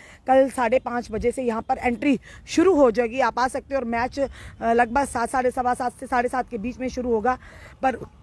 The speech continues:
उससे पहले आप यहाँ पर आपके साढ़े पाँच बजे से एंट्री, अ, शुरू हो जाएगी और free of cost एंट्री होगी। फूड स्टॉल्स भी लगे होंगे जो बड़े ही, अ, यानी कि नॉमिनल चार्जेस होंगे यहाँ पर।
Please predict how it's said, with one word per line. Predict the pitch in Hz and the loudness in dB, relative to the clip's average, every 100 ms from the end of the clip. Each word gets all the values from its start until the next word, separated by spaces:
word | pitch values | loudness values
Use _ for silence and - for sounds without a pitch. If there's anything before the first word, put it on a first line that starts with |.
| - - | -16 -8
उससे | - 339 | 0 2
पहले | - 285 311 | 6 6 6
आप | 349 311 | 4 2
यहाँ | 277 277 | 0 -2
पर | 285 | 0
आपके | 285 269 277 | 0 -2 -4
साढ़े | 262 - 262 262 | -8 -2 0 0
पाँच | 254 254 247 | 0 -2 0
बजे | 247 240 | 0 2
से | 254 | 0
एंट्री, | 233 247 269 - - - - | 0 -2 -6 -8 -20 -20 -8
अ, | 220 240 | 2 4
शुरू | 233 311 339 | 4 4 6
हो | 311 | 6
जाएगी | 285 269 320 | 4 2 -2
और | 311 | -4
free | 277 320 | -4 -4
of | - 302 | -4 -4
cost | 285 285 - | -2 -2 -2
एंट्री | 302 285 294 | -4 -2 2
होगी। | 254 233 359 - - - - | 2 2 -6 -10 -20 -12 0
फूड | 311 254 | 2 2
स्टॉल्स | - 254 285 | 4 4 4
भी | 277 | 2
लगे | 302 247 | -2 0
होंगे | 277 285 | -2 -2
जो | 277 | -4
बड़े | 247 269 | 0 0
ही, | 302 294 | 0 0
अ, | 254 254 | 0 2
यानी | 254 262 | 0 -2
कि | 277 302 - - - | 0 -2 -2 -14 -2
नॉमिनल | 233 262 294 311 | 4 4 4 2
चार्जेस | 233 262 220 208 311 | 2 2 4 2 2
होंगे | 285 262 | 2 4
यहाँ | 269 247 | 2 2
पर। | 247 | 0